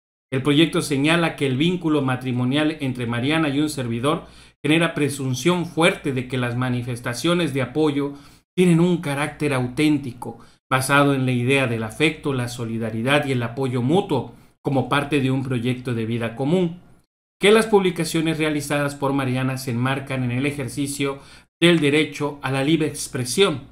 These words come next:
Espero que los magistrados voten a favor de este dictamen y desechen la rebatante multa que pretendían imponerme el ine. Les seguiré informando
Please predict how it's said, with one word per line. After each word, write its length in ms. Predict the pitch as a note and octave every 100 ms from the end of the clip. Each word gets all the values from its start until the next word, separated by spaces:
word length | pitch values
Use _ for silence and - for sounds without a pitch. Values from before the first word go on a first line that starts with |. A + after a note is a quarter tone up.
| - - _ _ -
Espero 400 | C#3 - F3+ F3
que 100 | D3
los 180 | C3+ C3
magistrados 840 | C3+ B2 C3 - D#3 D#3 C3 A#2
voten 320 | C#3 D3+ C#3
a 60 | B2+
favor 440 | B2 A#2 C3+ C#3+
de 100 | C3+
este 240 | C3+ C#3 C3
dictamen 600 | B2 - C#3+ C3+ B2 B2 - - _
y 60 | C#3+
desechen 640 | D3+ D3 F3 F3 E3+ E3
la 140 | D3 C3+
rebatante 800 | C3+ C#3 C3 C3 E3 E3+ E3 D#3+
multa 680 | D3 F3+ E3+ - B2+ B2 - - _
que 80 | D3
pretendían 680 | C#3+ C#3+ C#3+ C#3+ E3+ E3 E3+
imponerme 880 | D#3+ D#3+ C3+ C#3+ D3+ E3 E3 D#3+ D#3+
el 180 | C#3+ C3+
ine. 320 | F3 E3 A#2+
Les 160 | A#2 B2
seguiré 500 | D3 C#3 D3 F3 F3
informando 960 | F3 F3+ E3+ C3+ B2 C#3 C#3+ D3 C#3+